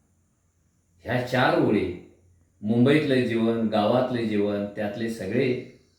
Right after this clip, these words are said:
पेच प्रसंग याच्यावर सहजपणे प्रकाश टाकतात. ही सगळी राबणाऱ्यांची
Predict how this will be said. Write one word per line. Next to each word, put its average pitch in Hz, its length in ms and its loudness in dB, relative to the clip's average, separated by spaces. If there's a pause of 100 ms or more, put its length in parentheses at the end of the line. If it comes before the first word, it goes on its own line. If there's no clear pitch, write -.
(540)
पेच 156 340 2
प्रसंग 110 440 -2
याच्यावर 113 420 -2
सहजपणे 113 800 -2
प्रकाश 87 360 -8 (100)
टाकतात. - 400 -12 (800)
ही 196 80 -2
सगळी - 500 4
राबणाऱ्यांची 160 1160 0